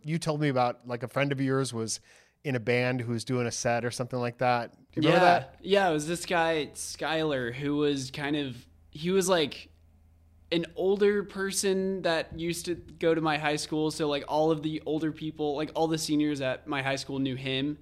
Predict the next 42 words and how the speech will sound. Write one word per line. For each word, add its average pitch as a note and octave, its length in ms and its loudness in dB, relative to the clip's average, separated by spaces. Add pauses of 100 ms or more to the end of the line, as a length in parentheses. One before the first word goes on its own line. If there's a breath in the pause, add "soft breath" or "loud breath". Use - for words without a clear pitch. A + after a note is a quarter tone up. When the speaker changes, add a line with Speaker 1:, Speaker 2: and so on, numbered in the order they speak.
(140)
Speaker 2:
And D3 100 -6
so D3 140 -2
then C#3+ 220 -6
that's C3+ 200 -4
how C3+ 140 -2
I C3 80 0
got C3 180 -4
to C3 80 -8
know B2 140 -4
him. B2 400 -4 (260 soft breath)
And C3+ 100 -4
he D3 80 2
was D3 140 2
doing C#3+ 220 0
a B2 40 -4
show. A#2+ 520 -2
Um, A#2 500 -6 (140)
so, - 140 -12
yeah, C3 180 -2
we B2+ 180 -4
all, B2 280 -2 (200)
we C3+ 60 -4
went C3+ 220 -4
there. A#2+ 340 -8 (160)
Speaker 1:
Yep. B2 360 2 (320 soft breath)
The C#3 360 2 (140)
Masquerade, C#3 800 4
if - 200 -10
you, C#3+ 80 -10 (120)
for - 200 -2
those C3+ 200 2
of B2+ 80 -6
you C3 120 2
listening, A2+ 600 0
is A#2+ 300 -2
a A#2 220 2 (180)
performance D3 480 2
venue A#2+ 300 4
in A2+ 80 -2
Atlanta, A2+ 360 0
music A#2 300 -2
venue. G#2+ 440 -2